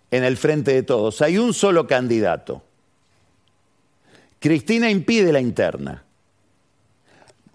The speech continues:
De alguna manera, l-, vamos a decirlo así, lo baja Scioli. Después vamos a analizar qué posibilidades hay de que esto ocurra. Milei sería el primero, esto es lo que quiere Cristina.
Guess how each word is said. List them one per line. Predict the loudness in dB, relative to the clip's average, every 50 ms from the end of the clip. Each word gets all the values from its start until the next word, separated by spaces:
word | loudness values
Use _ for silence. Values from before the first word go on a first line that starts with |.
| _ -8
De | -4 0 2 2 4
alguna | 4 2 2 0 0 2
manera, | 2 0 0 0 2 2 2 0 0 -2 -4
l-, | -2 -2 -2 -2 -4
vamos | 0 0 0 0 0 0 0
a | 0
decirlo | 0 0 0 0 0 0
así, | -2 -4 -6 _ -6 -4 -2
lo | 2 2 2 4
baja | 4 2 2 2 0 0 0
Scioli. | 0 0 0 0 0 0
Después | -2 -2 0 0 0 0
vamos | 0 -2 -2 0
a | 0 0
analizar | 0 0 -2 -2 -2 0 0 0 0 0 0
qué | -2 -2
posibilidades | 0 -2 -4 -4 -2 -2 0 2 2 2 2 0 0 0
hay | 0 0 2
de | 0 -2
que | -2 -4
esto | -4 -4 -4 -4
ocurra. | -4 -2 -4 -4 -2 -4 -6 -6 -8 _ _ _ _ _ _ _ _ _ _ _ _ _ _ _ -20 -20 -20 _ _ -6
Milei | -2 0 2 2 2 2 2 2
sería | 0 0 0 2 2 2
el | 2 2
primero, | 0 2 2 2 2 2 2 0 0 -2 -6 -14 _ _ _ _ _ _ _ -8
esto | -6 -2 0 2 2
es | 2
lo | 2 2
que | 0 -2 -2
quiere | 0 -2 -2
Cristina. | -2 -4 -4 -2 -2 -2 -2 -4 -6 -10 -14